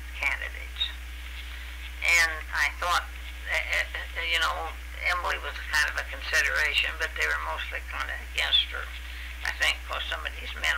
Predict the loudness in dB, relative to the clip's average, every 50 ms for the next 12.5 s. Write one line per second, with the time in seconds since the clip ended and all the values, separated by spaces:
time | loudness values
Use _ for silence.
0 | 0 -2 -2 -2 -2 -4 -4 -2 2 4 6 6 4 4 0 -6 -2 0 0 2
1 | 4 2 2 2 0 -2 -4 -4 -4 -6 -6 -8 -8 -8 -8 -8 -10 -8 -8 -8
2 | -6 -2 0 0 0 0 -2 -2 2 4 4 4 4 4 2 0 0 0 2 2
3 | 0 0 2 2 2 2 2 2 0 2 2 2 2 2 0 -4 -6 -6 -4 -4
4 | -6 -6 -6 -8 -10 -10 -10 -10 -8 -8 -8 -10 -10 -8 -8 -6 -4 -2 -2 -2
5 | -4 -2 2 2 2 2 2 -2 -8 -8 -10 -8 -8 -8 -8 -6 -4 -4 -4 -2
6 | -2 0 2 4 4 4 6 6 6 6 4 2 0 0 2 2 2 2 0 -2
7 | 0 4 4 4 4 2 0 -4 -8 -8 -10 -10 -10 -10 -10 -10 -10 -10 -10 -8
8 | -8 -8 -4 2 4 6 6 6 4 4 2 2 2 0 2 6 6 6 6 6
9 | 2 0 -2 -6 -10 -10 -10 -10 -10 -10 -10 -10 -10 -10 -10 -10 -6 -4 -2 0
10 | 0 0 0 -2 -2 -4 -4 -4 -4 -6 -8 -8 -8 -8 -8 -10 -10 -10 -6 -6
11 | -4 -4 -4 -4 -6 -4 -4 -4 -4 -4 -4 -4 -4 -4 -4 -4 -2 0 2 2
12 | 2 4 2 2 0 2 2 2 2